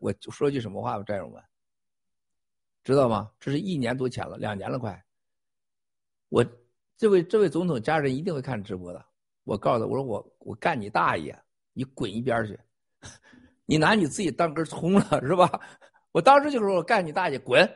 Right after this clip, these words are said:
电话给他挂了。啊，最近老找我，说我要和你一起如何如何。我说我已经干你大爷了，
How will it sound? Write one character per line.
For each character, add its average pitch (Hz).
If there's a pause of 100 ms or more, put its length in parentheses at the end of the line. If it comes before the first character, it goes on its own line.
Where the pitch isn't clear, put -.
(180)
电 160
话 160
给 123
他 117
挂 117
了。 90 (640)
啊， 101
最 247
近 247
老 143
找 117
我， 165 (680)
说 175
我 135
要 160
和 165
你 147
一 147
起 120
如 123
何 117
如 113
何。 87 (300)
我 147
说 226
我 247
已 185
经 202
干 254
你 151
大 196
爷 143
了， 85